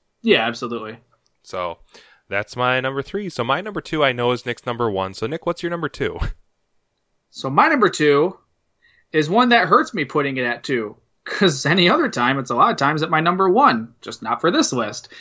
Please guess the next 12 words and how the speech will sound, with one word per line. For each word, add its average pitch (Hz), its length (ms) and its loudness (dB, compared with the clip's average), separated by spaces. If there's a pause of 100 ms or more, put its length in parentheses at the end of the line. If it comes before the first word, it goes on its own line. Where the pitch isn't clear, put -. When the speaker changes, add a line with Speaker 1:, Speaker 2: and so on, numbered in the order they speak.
(220)
Speaker 1:
My 202 140 4
number 262 160 4
two 226 220 4
is 196 80 6
Jaws. 110 580 -4 (1500)
Uh, 127 560 4
Speaker 2:
Didn't 160 220 -2
even 185 180 -4
cross 139 360 2
my 139 120 2
mind 110 320 0
as - 360 -8